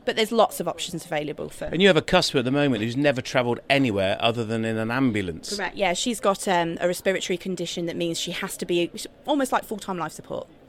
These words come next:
Speaker 1: So it was really important for us to have a vehicle that she, she has to lie down like she would in an ambulance, but she can be on oxygen and she has, she can have medical intervention while she's driving. Um, but for her, she's a really big music lover, so she can go to festivals,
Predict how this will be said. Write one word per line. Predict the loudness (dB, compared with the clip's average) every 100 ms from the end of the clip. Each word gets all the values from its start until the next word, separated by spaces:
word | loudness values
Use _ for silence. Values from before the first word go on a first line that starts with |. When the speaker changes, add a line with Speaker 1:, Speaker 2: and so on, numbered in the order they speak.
| -20 -20 -10
Speaker 1:
So | 4 4 6
it | 2 -2
was | 0
really | 0 0
important | -2 -2 -2 -4 -6
for | -6
us | -6
to |
have | -4 -4 -4
a |
vehicle | 0 0 2 -2
that | -2 -2
she, | -4 -4 -8 -20
she | -6 -4
has | -4 -2
to |
lie | 0 2
down | 2 0 0 0
like | 0 0 -4
she | -4
would | -2 -2
in | -2
an | -2
ambulance, | -2 0 0 0 -4 -12 -16 -8
but | -4
she | -4
can | -4 -2
be | 0
on | 0 0 -2 -2
oxygen | -2 -6 0 2 2
and | 0
she | -6 -8
has, | -8 -10 -12
she | -14
can | -12
have | -10 -6
medical | -8 -6 -6
intervention | -6 -6 -8 -8
while | -10
she's | -10 -8
driving. | 0 0 0 -4 -8 -10 -20 -20 2
Um, | 4 4 -2
but | -8
for | -4 2
her, | 6 6 6
she's | 0 0
a | -2 -2
really | 0 0 0 -2 -6
big | -4 -4 -4 -8
music | -6 -6 -8 -8
lover, | -8 -6 -8 -10 -20 -20 -14
so | 2 6 6
she | 2 -4
can |
go | -6
to | -6
festivals, | -8 -8 -4 -4 -6